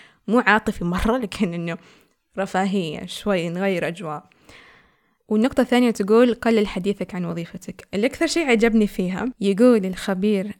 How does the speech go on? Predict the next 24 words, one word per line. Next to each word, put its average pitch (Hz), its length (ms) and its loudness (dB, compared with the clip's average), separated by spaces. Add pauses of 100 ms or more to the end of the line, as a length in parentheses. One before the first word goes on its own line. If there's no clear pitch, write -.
آدم 180 480 2
بوسولوسكي، 220 760 0 (300)
إن - 60 -20
شاء 196 160 -6
الله 196 100 -4
إني 190 100 -4
قلت 190 220 -6
اسمه 190 200 -10
صح، - 360 -10 (1300)
أم، 180 480 0 (960)
إنه 226 140 6
نجهز 247 420 6
قائمة 269 600 0 (160)
بخمسة 226 440 0 (120)
أسئلة 196 340 -2
جاهزة 190 420 0
للاستخدام 185 760 -4 (260)
من 220 160 4
ابتكارك 196 720 -4
لتتميز 226 680 0
بها 214 300 0
دون 214 240 0
أن 185 160 -2
تتوتر. 175 640 -10